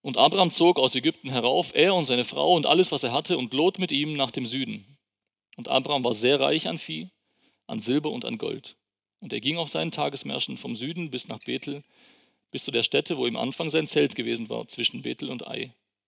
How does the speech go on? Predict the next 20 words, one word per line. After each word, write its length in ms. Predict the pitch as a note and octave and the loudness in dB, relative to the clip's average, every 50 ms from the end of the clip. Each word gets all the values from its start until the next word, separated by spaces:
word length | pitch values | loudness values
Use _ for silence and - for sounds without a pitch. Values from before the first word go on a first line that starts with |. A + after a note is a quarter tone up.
| _ _ | _ _
zu 120 | - - - | -20 -14 -8
der 100 | - - | -6 -4
Stätte 260 | - C#3 D3+ - F3 | -2 0 0 0 -2
des 140 | D3+ C#3+ - | -4 -2 0
Altars, 480 | B2+ B2+ A#2 - C3+ C3 C#3 C#3+ - | 0 0 0 -2 -2 -4 -4 -4 -4
den 120 | - - A2+ | -6 -6 -6
er 80 | A2+ | -8
vorher 360 | - - - D3 C#3 D3+ E3 - | -8 -6 -4 -4 -4 -2 -4 -4
dort 240 | - C3+ C3+ - | -4 -4 -4 -4
gemacht 280 | - C3+ B2+ B2 - - | -6 -8 -8 -8 -8 -10
hatte. 280 | - - - - E3+ - _ _ _ _ _ _ _ _ _ _ _ _ _ _ _ _ _ | -14 -14 -14 -14 -18 -18 _ _ _ _ _ _ _ _ _ _ _ _ _ _ _ _ _
Und 120 | - A2+ - | -12 -8 -4
Abram 400 | - - C#3 - D3+ D#3 C#3+ A#2+ | -2 -2 -2 0 -2 -4 -4 -4
rief 200 | A#2+ A#2+ A2 - | -6 -8 -6 -4
dort 400 | - C3 D3 D3+ - - - - _ _ _ _ _ - | -2 -2 -2 -2 -4 -8 -16 -18 _ _ _ _ _ -12
den 100 | - - | -8 -6
Namen 260 | A#2 A#2 A#2+ - B2+ | -4 -4 -4 -4 -4
des 220 | B2 B2+ - - - | -4 -4 -6 -6 -6
Herrn 220 | B2 - B1 - | -8 -8 -10 -10
an. 260 | - - - - A#2+ | -12 -16 -16 -16 -18